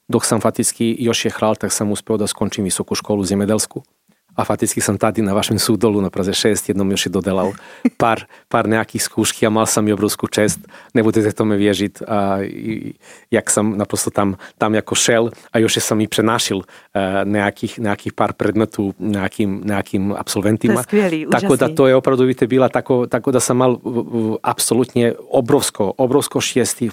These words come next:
Speaker 1: právě hlavně v tom, co jsem, eh, jako tušil, co mi se, co mi se může, může stát. A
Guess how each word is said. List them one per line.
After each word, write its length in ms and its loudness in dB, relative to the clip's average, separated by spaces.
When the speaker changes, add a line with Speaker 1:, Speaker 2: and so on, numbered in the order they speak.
Speaker 1:
právě 300 2
hlavně 240 2
v 80 -12
tom, 260 0
co 180 2
jsem, 340 0
eh, 40 0
jako 500 2
tušil, 400 0
co 160 -2
mi 100 0
se, 280 -2
co 140 -2
mi 100 2
se 140 -2
může, 360 -2
může 240 -4
stát. 280 -2
A 240 0